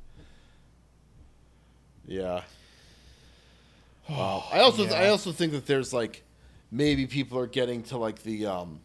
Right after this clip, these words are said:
Speaker 1: like, you know, Paradox, its model has always been, like, sell you the base game for a standard thing, and then over the next year, support it for a while. Um, and maybe people are starting to reach their breaking point with kind of that model,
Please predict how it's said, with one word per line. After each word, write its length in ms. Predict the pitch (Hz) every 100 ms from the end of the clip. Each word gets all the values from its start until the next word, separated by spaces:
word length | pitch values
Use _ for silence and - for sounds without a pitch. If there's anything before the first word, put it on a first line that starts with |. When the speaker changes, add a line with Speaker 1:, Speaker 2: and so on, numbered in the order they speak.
| - - - - - - -
Speaker 1:
like, 220 | 113 - - - - -
you 120 | 208
know, 60 | 202 - -
Paradox, 640 | 208 214 190 185 - - - -
its 200 | 156 147
model 280 | 151 147 143
has 140 | 139 123
always 240 | 131 117
been, 220 | - 120
like, 160 | 113 110
sell 160 | -
you 120 | 131 127
the 80 |
base 280 | 123 123 117
game 360 | - 123 120 113
for 140 | 123
a 40 | 113
standard 420 | - 117 110 104
thing, 220 | 113 110
and 60 | 107
then 100 | 110
over 160 | 110
the 60 | 107
next 280 | 107 101 -
year, 140 | 107
support 400 | 101 110 - 113
it 80 | 107
for 180 | - 101
a 40 |
while. 460 | 92 95 95 87 87 - - - - -
Um, 360 | 95 92 92 87 - - -
and 200 | 120 120
maybe 300 | 127 127 120
people 320 | 120 127 131 131
are 60 |
starting 300 | 127 131 127
to 80 | 117
reach 220 | 113 110
their 80 | 117
breaking 340 | 104 107 117 117
point 240 | 127 123
with 180 | 110 -
kind 220 | 110 113
of 100 | 107
that 240 | 107 -
model, 540 | 95 90 90 110 113